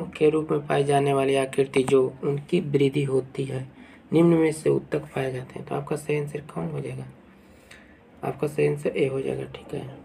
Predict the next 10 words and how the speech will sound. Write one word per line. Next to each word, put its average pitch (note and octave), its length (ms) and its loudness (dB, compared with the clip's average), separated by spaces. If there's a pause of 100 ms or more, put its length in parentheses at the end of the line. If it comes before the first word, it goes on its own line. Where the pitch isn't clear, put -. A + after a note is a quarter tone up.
(2750)
Lateral D3+ 640 6 (460)
मेरिस्टेमिक C#3+ 1300 2
उत्तक। C3 580 -6
ठीक E3 180 -4
है, B2 200 -6 (100)
Next D#3+ 280 -4
देखते D3 300 -6
हैं, E3+ 180 -8 (3250)
देखिएगा D3 500 4
दोस्तों D3 460 0